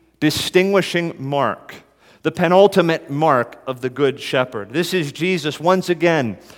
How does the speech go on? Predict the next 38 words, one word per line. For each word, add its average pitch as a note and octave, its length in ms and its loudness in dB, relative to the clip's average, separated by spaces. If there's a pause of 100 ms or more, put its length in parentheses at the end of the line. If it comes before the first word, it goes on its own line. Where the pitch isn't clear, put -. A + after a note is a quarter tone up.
(180)
signaling F3 580 2
to E3 100 -4
the D3 100 -4
Jews D#3 400 0
and C3+ 140 -4
to E3 140 -2
his C#3+ 140 -2
followers D#3 560 0
that C3 120 -6
he D3+ 120 -8
will C#3 160 -2
give D3 240 -4
up D3 160 0
his C3+ 140 -8
life C3+ 240 -4
for A#2+ 140 -8
his A2 120 -8
people. G#2 420 -14 (580)
Now, A2+ 60 -6
he's E3 220 0
not G3+ 240 0
talked F#3 300 0
a D3+ 60 -2
lot C#3+ 200 0
about C#3+ 320 0
this A#2 240 -4
yet - 580 -6
in A2 80 -10
the A2+ 60 -8
Gospel A#2 360 -4
of G2+ 60 -10
John. G#2+ 320 -6
We A#2+ 80 -10
saw C#3 200 -4
back C3+ 240 -2
in B2+ 120 -8
John C3 220 -6
six, - 520 -8